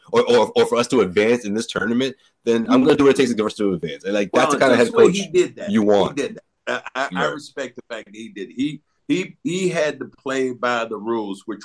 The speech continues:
Speaker 2: were implemented, but I still didn't like the way the rules were that made him be, put him in that situation. But
Speaker 1: That forced his
Speaker 2: they'll do
Speaker 1: hand.
Speaker 2: something. They'll, they'll,
Speaker 1: Yeah.
Speaker 2: they'll straighten it out somehow.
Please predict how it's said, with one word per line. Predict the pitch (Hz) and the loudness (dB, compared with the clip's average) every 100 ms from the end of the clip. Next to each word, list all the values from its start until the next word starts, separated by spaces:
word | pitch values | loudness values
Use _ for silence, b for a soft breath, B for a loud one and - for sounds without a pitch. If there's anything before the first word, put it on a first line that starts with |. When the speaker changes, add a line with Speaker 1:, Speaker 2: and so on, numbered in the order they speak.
| - | -8
Speaker 2:
were | 101 95 - _ _ _ _ | -6 -8 -10 _ _ _ _
implemented, | 156 - 113 98 78 - _ _ _ | -8 -6 -6 -6 -10 -16 _ _ _
but | 110 120 113 - - | -6 -2 -2 -4 -8
I | 95 101 | -16 -14
still | - 151 151 135 | -8 -4 -2 -2
didn't | 123 117 | -4 -6
like | 110 110 - | -8 -10 -10
the | 107 | -10
way | 107 107 | -8 -8
the | 104 95 | -8 -8
rules | 104 104 101 92 | -6 -6 -6 -10
were | 90 87 120 104 85 - _ _ | -8 -2 0 0 -2 -12 _ _
that | 113 107 | -4 -2
made | 117 117 101 113 | 0 0 -2 -10
him | 101 90 _ - 92 90 _ _ 101 | -10 -10 _ -16 -14 -14 _ _ -6
be, | 120 110 104 - | -4 -4 -6 -10
put | - 127 | -6 -6
him | 113 110 | -6 -6
in | 95 | -6
that | 90 82 | -8 -10
situation. | - 90 90 85 80 - _ _ 107 | -12 -10 -10 -10 -10 -18 _ _ -2
But | 113 | 0
Speaker 1:
That | 92 | 0
forced | - 98 - | 4 2 4
his | 98 | 0
Speaker 2:
they'll | 95 | 2
do | 90 | 0
Speaker 1:
hand. | 87 | 0
Speaker 2:
something. | - _ _ | -6 _ _
They'll, | 151 - | -4 -2
they'll, | 135 147 117 | 0 0 -2
Speaker 1:
Yeah. | - | -6
Speaker 2:
they'll | 139 143 | -4 -4
straighten | 139 120 104 90 | -6 -8 -8 -10
it | 85 | -16
out | 71 _ _ | -20 _ _
somehow. | 82 80 | -20 -20